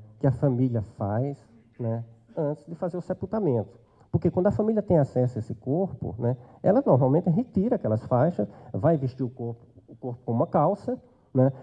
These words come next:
vai, vai trocar aquela roupa, seja lá como for, mas aqu-, essas faixas não vão ficar, né? Vai colocar as mãos na posição de prece,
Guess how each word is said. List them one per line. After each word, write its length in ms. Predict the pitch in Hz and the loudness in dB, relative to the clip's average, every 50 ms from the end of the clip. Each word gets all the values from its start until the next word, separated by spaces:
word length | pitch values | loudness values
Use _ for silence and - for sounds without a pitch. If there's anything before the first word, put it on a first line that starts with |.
| - | -6
vai, 340 | - 131 156 180 170 147 135 | 4 6 6 8 8 6 6
vai 240 | 127 120 143 151 139 | 4 2 2 2 2
trocar 380 | - - 160 147 120 - 143 135 | 2 2 2 2 2 2 0 -2
aquela 260 | 123 - 123 139 165 | 0 0 0 0 0
roupa, 480 | 175 151 160 175 190 208 202 208 214 | 0 0 0 0 0 -2 -2 -2 -6
seja 220 | - - 180 160 151 | -4 -2 -2 0 0
lá 120 | 147 - | 0 0
como 160 | - 165 160 | 0 -2 -4
for, 180 | 156 - 175 180 | -4 -4 -4 2
mas 200 | 196 214 202 208 - - - - | 2 2 2 2 -4 -12 -12 -2
aqu-, 200 | 113 127 - - - | -2 -2 -2 0 0
essas 260 | 151 143 - 156 156 | -2 0 0 0 -2
faixas 300 | - 151 156 - - 185 | 0 0 0 0 0 2
não 140 | 214 277 302 | 4 4 4
vão 160 | 262 269 269 | 6 4 2
ficar, 460 | 254 - 127 117 - 117 101 95 87 - - - - _ _ _ - - - | 2 0 -4 -4 -2 -2 -2 -2 -4 -8 -14 -20 -20 _ _ _ -20 -2 2
né? 180 | 131 135 143 - - - - - | 4 4 4 2 -4 -14 -18 -6
Vai 200 | - 101 151 160 | 2 4 4 4
colocar 420 | 160 - 156 147 135 - 156 156 | 6 8 8 8 8 6 6 4
as 120 | 151 135 143 | 4 4 4
mãos 420 | 143 143 160 165 160 160 151 139 | 4 6 6 6 6 4 4 2
na 120 | 139 123 | 0 -2
posição 480 | 120 - 127 123 151 - - - 127 123 | -4 -4 -6 -6 -8 -6 -2 0 0 0
de 80 | 139 151 | 0 0
prece, 760 | - 180 165 151 160 160 160 165 156 - - - 170 165 | 2 4 6 6 8 8 6 4 2 0 -4 -4 -4 -4